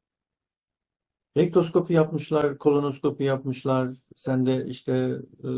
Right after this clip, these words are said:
Crohn hastalığı olabilir demişler. Gluten alerjisi var demişler. Buna alerji testleri yapılmışlar ki kandan bakılarak,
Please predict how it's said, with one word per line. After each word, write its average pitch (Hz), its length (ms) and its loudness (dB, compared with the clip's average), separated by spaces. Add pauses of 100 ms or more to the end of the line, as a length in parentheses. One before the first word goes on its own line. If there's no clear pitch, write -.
(140)
Crohn 135 260 2
hastalığı 123 540 -2
olabilir 120 460 -2
demişler. 113 580 -6
Gluten 185 380 2
alerjisi 170 640 0
var 160 200 0
demişler. 156 480 0
Buna 151 160 -2
alerji 147 440 -2
testleri 139 420 -2
yapılmışlar 131 680 -4
ki 131 180 -8
kandan 135 460 0
bakılarak, 127 480 0